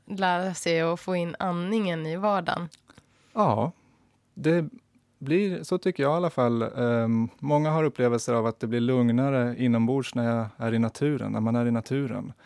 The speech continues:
Speaker 2: Det är som att tiden saktar ner och också på ett sätt lite magiskt, kanske mystiskt kan det låta, men att den lite grann upphör. Därför att någonstans, ehm,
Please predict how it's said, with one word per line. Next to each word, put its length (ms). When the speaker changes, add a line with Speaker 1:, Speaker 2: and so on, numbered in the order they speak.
Speaker 2:
Det 100
är 40
som 140
att 120
tiden 540
saktar 440
ner 540
och 360
också 380
på 140
ett 120
sätt 220
lite 220
magiskt, 420
kanske 260
mystiskt 480
kan 140
det 80
låta, 300
men 160
att 120
den 200
lite 200
grann 380
upphör. 680
Därför 220
att 100
någonstans, 720
ehm, 380